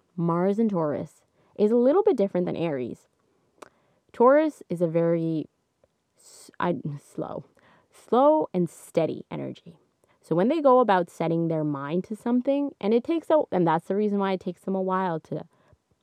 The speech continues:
hone in on their goals. Because when they set their mind to something, you cannot budge them. You cannot budge the bull for a reason. They are focused and determined, and they will follow through with it.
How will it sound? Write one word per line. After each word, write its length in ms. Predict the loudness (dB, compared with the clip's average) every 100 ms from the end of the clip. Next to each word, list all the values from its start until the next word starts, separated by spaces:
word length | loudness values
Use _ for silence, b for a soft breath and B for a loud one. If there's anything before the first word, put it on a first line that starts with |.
| _
hone 380 | 0 4 6
in 120 | 4 0
on 140 | -2
their 140 | -4
goals. 580 | -2 -2 -2 -4 -8 -12 _ _ _ _ _ _ _ _ _ _ _ _ _ -20 b b b b -6
Because 220 | -2 2
when 140 | 4
they 100 | 4
set 160 | 2 0
their 100 | -2
mind 240 | -2 -4
to 80 | -6
something, 400 | -6 -2 -2 -2
you 220 | -2 -4 -4 -8 -20 -6
cannot 340 | -2 -2 -2
budge 240 | -6 -8 -10
them. 180 | -16 -16 _ _ _ _ _ _
You 140 | -4 0
cannot 380 | 2 4 4
budge 240 | 2 0 0
the 120 | -2
bull 320 | 0 0 -2
for 180 | -4 -4
a 60 | -2
reason. 460 | -2 -4 -8 -10 -12 _ _ _ _ _ _ _ 2
They 280 | 4 4 2
are 160 | -4
focused 440 | 0 0 0 -2 0
and 100 | -2
determined, 440 | -2 0 2 2
and 140 | 0
they 80 | 0
will 140 | -2 -4
follow 580 | -10 -12 0 2 4 0
through 200 | -2 -4
with 200 | -4 -8
it. 200 | -14